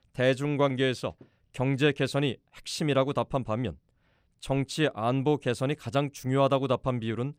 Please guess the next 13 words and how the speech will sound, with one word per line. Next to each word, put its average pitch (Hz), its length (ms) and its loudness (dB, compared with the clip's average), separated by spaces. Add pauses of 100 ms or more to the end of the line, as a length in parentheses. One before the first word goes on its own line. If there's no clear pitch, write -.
(260)
십오 - 560 -4
퍼센트에 123 760 -2 (140)
불과하다고 101 720 -2
지적했습니다. 87 800 -12 (880)
미중 143 300 4
관계와 151 340 6
관련해서는 135 760 0 (420)
미국인 135 420 0
응답자 143 400 2
가운데 131 420 2 (140)
삼십사 127 540 -4
퍼센트만이 123 680 -2 (500)
중국이 131 420 0